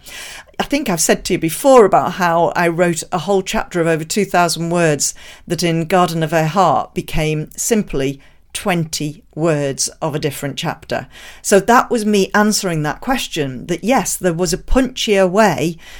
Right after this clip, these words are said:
of me saying the same thing. So how can you play around with those words? And if you don't know, the best way I found was to start with a simple paragraph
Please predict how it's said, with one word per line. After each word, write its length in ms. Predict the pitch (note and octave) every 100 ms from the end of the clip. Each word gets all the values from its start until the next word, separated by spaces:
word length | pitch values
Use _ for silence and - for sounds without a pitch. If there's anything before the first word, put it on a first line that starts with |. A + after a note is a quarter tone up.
| - - -
of 160 | F#3
me 300 | F#3+ F#3+ E3+ -
saying 640 | - A3+ G3+ D#3 C#3+ D3 -
the 100 | E3+
same 420 | - D#3+ D#3 D#3
thing. 360 | D3+ B2+ - - _ - - - -
So 340 | - G3 F#3+
how 240 | - B3
can 300 | C#4 C4 C4
you 340 | A#3+ A#3 A3+ G#3 - - - - -
play 240 | - B3
around 480 | A#3+ G#3 G#3 G3+ G3+
with 140 | E3+ E3+
those 220 | E3 D#3
words? 240 | F#3+ F3
And 80 | G3+
if 140 | C#4
you 80 | E4
don't 280 | B3+ C4+ -
know, 400 | A3+ A#3 C3+ G#2+
the 120 | D3
best 360 | D#3+ A#3+ G#3+ -
way 140 | F#3+
I 160 | E3 F#3+
found 400 | - D3 C3+ C3+
was 140 | D#3+
to 100 | -
start 380 | E3 - A3+ A3+
with 140 | A3+ G#3
a 60 |
simple 440 | G3 A#3+ A3 - G#3
paragraph 800 | - G3+ G3 F#3+ B2 C#3+ -